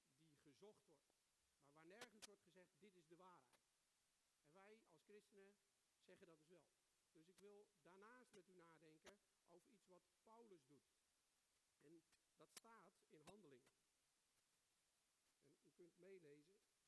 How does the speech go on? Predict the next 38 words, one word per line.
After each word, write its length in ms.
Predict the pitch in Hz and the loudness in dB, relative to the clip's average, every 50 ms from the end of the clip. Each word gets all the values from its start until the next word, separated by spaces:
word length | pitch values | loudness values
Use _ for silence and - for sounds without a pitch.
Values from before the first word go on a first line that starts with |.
| - - - | -16 -14 -12
Ik 80 | 175 147 | -10 -10
moet 140 | 156 151 151 | -8 -2 2
even 180 | 156 147 135 | 4 4 4
mijn 160 | 127 135 127 127 | 2 -4 -4 -4
bril 180 | 139 160 180 185 | -2 0 0 0
opzetten. 500 | 165 - - 170 170 - 190 208 226 - - - - - - - - - - - - - | 0 -2 -4 -6 -6 -6 -8 -8 -10 -12 -14 -16 -16 -16 -16 -16 -16 -16 -16 -14 -8 -6
Maar 120 | 147 151 160 | -4 -4 -2
misschien 300 | 147 147 - - 185 165 | -4 -4 -2 0 0 0
is 100 | 147 - | 0 -2
dit 160 | - 160 - | -4 -4 -2
ook 300 | 160 147 143 127 127 123 | -2 -4 -4 -6 -8 -8
wel 0 | 113 - - - | -10 -12 -14 -14
makkelijk. 300 | - - - - - - - - - - - - - - - - - - - - - - - - - - - - - - - - - - - - | -14 -14 -14 -14 -14 -8 -8 -8 -8 -8 -16 -16 -16 -16 -16 -16 -16 -16 -16 -16 -16 -16 -16 -16 -16 -16 -16 -16 -16 -16 -16 -16 -16 -14 -8 -6
We 80 | 143 | -4
doen 140 | 143 165 180 | 0 0 0
het 100 | 165 - | -2 -2
gewoon 280 | - 165 165 143 165 131 | -6 -6 -4 -4 -4 -6
zo. 200 | - - - - - - - - - - - - - | -6 -8 -16 -16 -16 -16 -16 -16 -16 -16 -16 -12 -4
"Terwijl 260 | - 220 233 240 233 - - - | 0 2 2 2 0 -2 -4 -2
Paulus 580 | - 269 269 277 285 247 202 214 240 - - - - | 2 4 6 6 6 6 6 6 4 4 -2 -2 0
in 160 | 214 208 208 | 0 0 0
Athene 500 | - - - - 254 247 247 254 240 220 214 | 0 -4 -2 2 2 4 4 4 0 2 2
op 140 | - - | 0 2
hen 220 | - 170 175 170 143 | 2 4 2 4 4
wachtte, 360 | 160 226 220 - - - 208 | 4 2 2 2 0 0 2
raakte 320 | 196 202 202 196 - - | 6 6 6 6 6 2
hij 120 | 190 180 180 | 2 2 2
hevig 460 | 165 170 214 262 269 220 - 226 - - - - - - - - - - - | 2 4 4 4 2 2 0 -2 -2 -4 -8 -12 -14 -16 -16 -14 -14 -8 -2
verontwaardigd 1040 | - 202 202 202 202 165 139 147 156 202 233 240 254 240 175 180 214 214 - - 170 | 2 4 6 6 4 4 0 2 6 6 8 8 6 4 6 6 4 4 4 -2 0
bij 180 | 190 196 190 | 2 4 6
het 140 | 185 175 - | 6 4 4
zien 340 | - - - 240 226 220 214 190 | 0 -4 -2 0 0 0 -2 -2
van 160 | - 202 185 | 0 0 0
vele 360 | - - 240 233 226 233 208 185 | 2 4 4 4 6 4 2 0
godenbeelden 760 | - - - 226 233 233 185 185 143 160 165 170 170 185 180 | -2 0 2 2 4 4 2 0 2 2 2 2 4 4 2
in 100 | 175 175 | 2 2
de 80 | 170 | 0
stad. 260 | - - - 254 254 | -4 -6 -4 -4 -4